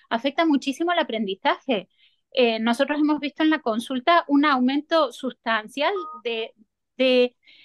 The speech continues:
consulta por otra patología, y lo que hay de base es que están durmiendo mal.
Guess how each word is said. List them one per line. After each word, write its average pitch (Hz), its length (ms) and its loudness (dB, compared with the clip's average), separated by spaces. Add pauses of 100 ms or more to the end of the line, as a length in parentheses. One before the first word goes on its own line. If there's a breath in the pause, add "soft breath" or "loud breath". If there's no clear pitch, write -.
(540 soft breath)
consulta 302 640 2
por 339 140 0
otra 415 260 -4
patología, 247 920 -4
y 311 120 -4
lo 269 180 -2
que 330 120 -8
hay 403 140 -4
de 320 140 -2
base 277 560 -2
es 254 120 -10
que - 80 -10
están 233 260 -4
durmiendo 208 480 -4
mal. 185 340 -2